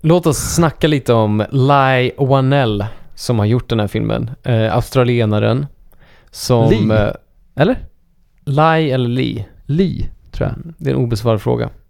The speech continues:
Speaker 1: Vad hans, <laughs> vad hans namn är på riktigt. Men han har skrivit filmen och, eh, regisserat den.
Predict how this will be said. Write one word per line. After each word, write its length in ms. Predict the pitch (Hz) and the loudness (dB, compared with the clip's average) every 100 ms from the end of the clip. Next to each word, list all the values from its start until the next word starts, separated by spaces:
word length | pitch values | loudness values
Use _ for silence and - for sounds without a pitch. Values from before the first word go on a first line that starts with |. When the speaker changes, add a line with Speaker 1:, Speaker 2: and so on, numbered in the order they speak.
| _ | _
Speaker 1:
Vad 280 | - - 107 | -2 2 4
hans, 140 | 214 - | 2 2
<laughs> 1300 | 240 - 269 - 233 220 226 233 220 - - - - | -2 2 0 4 2 2 0 0 0 -2 0 -4 0
vad 100 | - | 0
hans 200 | 117 113 | 0 0
namn 260 | 123 117 | 0 0
är 60 | 110 | -2
på 100 | 101 | -2
riktigt. 340 | 113 - - - - - | -6 -6 -12 -12 -18 -8
Men 120 | 135 139 | 0 2
han 80 | |
har 80 | 165 | 2
skrivit 400 | - 190 156 147 | 2 2 2 0
filmen 440 | 143 123 107 110 - | 0 2 2 0 0
och, 460 | 131 117 - - 110 | 0 -2 -4 -8 0
eh, 600 | 104 98 98 95 104 107 | 0 2 0 -2 -2 0
regisserat 440 | 113 110 120 131 - | 0 0 2 2 0
den. 160 | - | -4